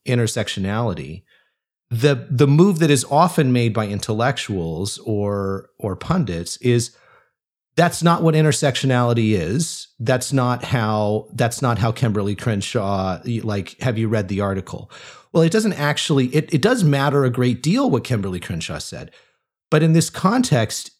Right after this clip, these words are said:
this is not how Kimberly Crenshaw's work is being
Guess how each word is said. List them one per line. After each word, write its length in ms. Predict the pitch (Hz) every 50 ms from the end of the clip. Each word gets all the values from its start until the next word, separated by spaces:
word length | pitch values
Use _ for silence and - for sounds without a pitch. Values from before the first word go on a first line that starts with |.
| _ -
this 260 | - 135 196 175 - 180
is 100 | 147 139
not 420 | 151 156 151 156 156 156 156 -
how 140 | - - 151
Kimberly 400 | 127 - 160 143 131 139 131 127
Crenshaw's 480 | 123 - 139 117 117 - 120 107 98 107
work 400 | 107 120 120 113 110 - - - _ -
is 200 | 131 117 110 104
being 520 | 101 117 110 101 104 104 101 98 98